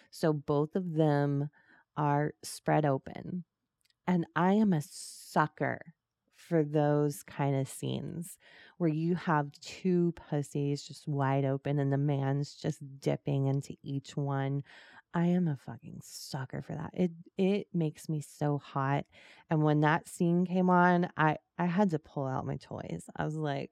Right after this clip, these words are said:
"Okay, this is it. <laughs> I'm, I'm coming to this." So yeah. Um, so my rating for this one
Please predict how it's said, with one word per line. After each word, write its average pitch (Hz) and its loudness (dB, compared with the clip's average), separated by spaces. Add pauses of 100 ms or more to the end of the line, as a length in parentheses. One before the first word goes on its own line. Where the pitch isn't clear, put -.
"Okay, 151 -4 (240)
this 180 4
is 156 -2
it. - -6
<laughs> - -20
I'm, 208 4 (100)
I'm 180 2
coming 160 2
to 147 -2
this." 135 -4 (560)
So - -4
yeah. 143 -2 (340)
Um, 160 0 (800)
so - -2 (1080)
my 190 6
rating 170 4 (200)
for 254 6
this 196 4
one 151 2